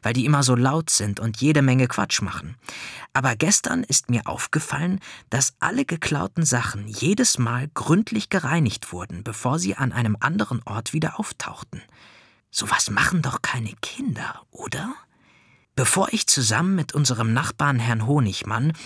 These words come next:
der ein bisschen so aussieht wie Sherlock Holmes, dem Rätsel weiter auf den Grund gehe,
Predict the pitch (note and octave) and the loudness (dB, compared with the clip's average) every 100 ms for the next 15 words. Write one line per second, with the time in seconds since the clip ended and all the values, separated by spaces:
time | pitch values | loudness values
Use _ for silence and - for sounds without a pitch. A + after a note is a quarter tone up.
0 | - - A#2 A#2+ D3 - G3 C#3 - D#3 | -18 -2 2 4 6 4 4 4 2 2
1 | - D#3 - A#2 - D3 C3 G#2+ - C3+ | 2 0 -2 0 2 4 4 2 2 2
2 | G2 - - - - - - B2 A2 C3 | 2 -2 -6 -12 -14 -8 0 2 4 2
3 | - - F#3+ A2 A#2 - F3+ B2+ - G#2 | 2 2 2 2 -2 -2 -4 -4 -2 -2
4 | G#2+ D#3+ D#3+ - G#2 G#2 D3 | 0 -2 -2 -4 -6 -4 -4